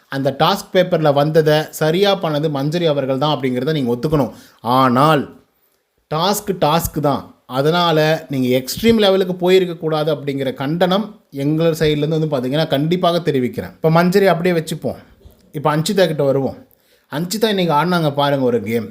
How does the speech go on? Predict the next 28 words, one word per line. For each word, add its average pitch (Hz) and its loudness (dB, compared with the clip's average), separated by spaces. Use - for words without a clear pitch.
வேற 220 0
லெவல் 170 0
கேம். 147 -4
அதை 127 -6
யாரால 233 2
அடிச்சுக்கவே 170 0
முடியாது. 104 -8
சத்தியமா 220 -2
சொல்றேன், 180 0
அடிச்சுக்க 143 -6
முடியாது. 107 -4
தர்ஷிகா 220 0
வந்து 190 0
அன்ஷிதாவை 190 0
உட்கார 196 0
வச்சு 180 -4
பழி 196 0
வாங்கணும் 180 -2
அப்படிங்கிற 165 -4
ஒரு 151 0
கண்ணோட்டத்தோட 185 -2
டாஸ்கை 175 -2
யூஸ் 226 -2
பண்ணி 175 -2
ஒரு 170 2
விஷயத்தை 175 -2
வந்து 160 -2
கொடுக்குறாங்க. 165 -2